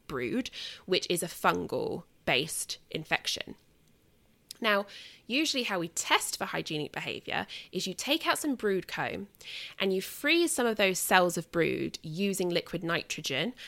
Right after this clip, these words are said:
and then return the comb to the hive. Colonies that remove the frozen cells within twenty-four hours are considered hygienic. And this mechanism, this hygienic behaviour in bees,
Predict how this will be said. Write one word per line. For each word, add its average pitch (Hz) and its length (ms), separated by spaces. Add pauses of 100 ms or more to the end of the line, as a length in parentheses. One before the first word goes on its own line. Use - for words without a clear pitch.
and 214 120
then 202 140
return 190 400
the 175 80
comb 151 300
to - 100
the 156 100
hive. - 540 (560)
Colonies 277 600
that 180 260
remove 247 800 (600)
the 190 400 (400)
frozen 220 800
cells - 720
within 190 280
twenty-four 180 540
hours 156 480
are - 80
considered 170 480
hygienic. - 840 (680)
And 226 260
this 320 320
mechanism, 220 1080 (420)
this 208 240 (100)
hygienic 220 640
behaviour 175 460
in 165 140
bees, 151 440